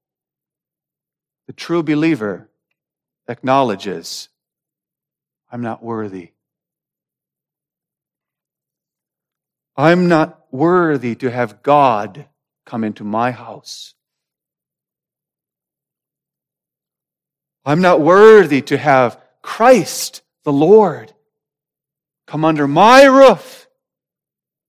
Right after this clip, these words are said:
into my home, into my family, because I'm a sinful man. 'Cause I have broken the commandments of God,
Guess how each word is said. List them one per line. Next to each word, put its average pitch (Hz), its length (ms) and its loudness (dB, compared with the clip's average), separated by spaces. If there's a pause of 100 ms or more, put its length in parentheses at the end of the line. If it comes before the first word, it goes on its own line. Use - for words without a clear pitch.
(400)
into 131 200 -14
my 226 400 6
home, 220 420 4
into 160 180 -6
my 226 460 4
family, 190 840 -2 (600)
because 139 240 -10
I'm 135 180 -4
a 117 60 -10
sinful 190 640 -4
man. 147 560 -12 (4000)
'Cause - 120 -20
I 139 100 -2
have 135 160 -4
broken 190 400 2
the 143 80 -4
commandments 170 720 -2
of 117 100 -20
God, 127 440 -8